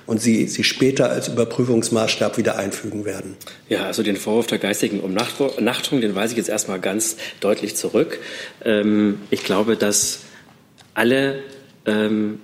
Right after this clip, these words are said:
Speaker 2: in der Bundesregierung ein, ähm, sehr verbindlich und auch sehr konzentriert und mit einer Art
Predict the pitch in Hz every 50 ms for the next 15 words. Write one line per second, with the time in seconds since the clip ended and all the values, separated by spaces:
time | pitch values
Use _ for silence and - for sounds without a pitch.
0 | - - 113 110 104 92 107 107 113 123 123 - - - 104 98 107 110 107 104
1 | 107 107 98 - - 101 98 98 101 101 98 98 98 95 95 - - - - -
2 | - - - - - - - _ _ - _ _ _ _ _ - 110 104 101 101
3 | 101 98 98 95 92 - - - - _ _ _ _ _ _ _ _ _ _ -
4 | - - - - - _ - - - - - 127 117 123 127 135 143 147 147 -
5 | - - - - - - - _ _ _ _ _ _ _ _ _ _ _ _ _
6 | _ - - _ _ _ _ - - - 117 110 98 - - 151 165 - - 147
7 | 143 143 143 - - - 113 113 120 117 - - 104 107 110 110 110 - - -
8 | - - 113 101 107 113 131 - - 120 117 113 - 107 98 - - - - 117
9 | 123 135 131 - 120 - 110 104 107 104 104 - - - - - - - - -
10 | - - - - 107 98 - - 98 98 95 101 104 98 95 95 95 95 95 95
11 | 95 - - - - - - - - - - - _ - - - - - _ _
12 | - - - - _ - - _ _ _ _ - - - - - - - - -
13 | - 98 98 101 107 104 - - - - -